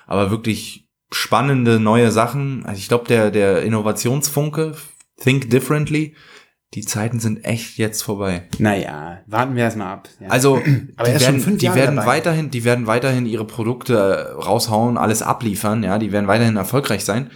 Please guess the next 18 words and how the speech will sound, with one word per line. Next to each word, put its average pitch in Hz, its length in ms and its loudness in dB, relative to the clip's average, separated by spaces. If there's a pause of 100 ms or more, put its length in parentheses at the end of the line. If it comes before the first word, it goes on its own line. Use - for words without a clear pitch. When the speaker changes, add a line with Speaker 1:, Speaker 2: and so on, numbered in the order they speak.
(520)
Speaker 1:
Aber, 113 920 2
ähm, 107 720 -6
ich - 360 -6
glaube 151 440 0
wirklich, 170 340 -2
so - 280 -2 (240)
krasse - 380 -2
Produkte 160 920 2
wird's 147 220 -2
jetzt 143 180 -2
erstmal 175 600 -4
nicht 175 200 -8
geben. 113 560 -8 (220)
Zumindest 165 340 2
nicht 175 100 2
in 170 80 0
diesem 101 220 0
Jahr. 85 220 -6